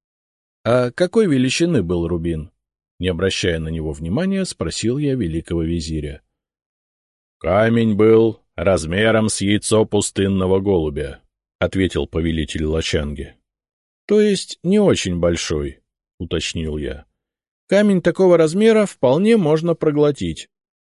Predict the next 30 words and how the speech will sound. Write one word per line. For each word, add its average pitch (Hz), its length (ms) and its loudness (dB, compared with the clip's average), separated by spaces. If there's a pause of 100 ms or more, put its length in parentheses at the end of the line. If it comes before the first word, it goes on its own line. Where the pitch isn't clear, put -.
(220)
Вот 180 280 -2
теперь 240 360 0
я 104 200 -2
почувствовал 175 840 -2
дикий 127 440 -4
страх 113 640 -4
советника. 87 920 -6 (600)
Его 95 320 -2
испуг 107 340 -4
был 90 200 -4
настолько 120 540 -2
силен, 113 460 -2 (360)
что - 240 -8
даже 180 260 0
мой 180 220 0
магический 156 640 -4
дар 131 260 -2
отреагировал. 87 920 -4 (600)
Желудок 123 640 -2
скрутило 104 640 -2
судорогой. 78 760 -8 (560)
Я 95 180 -4
мог 170 200 -4
только 180 280 -2
представить, 143 640 -2
как - 220 -10
плохо 165 360 -2
сейчас 170 460 -4
приходится 87 720 -4
вору. 78 440 -6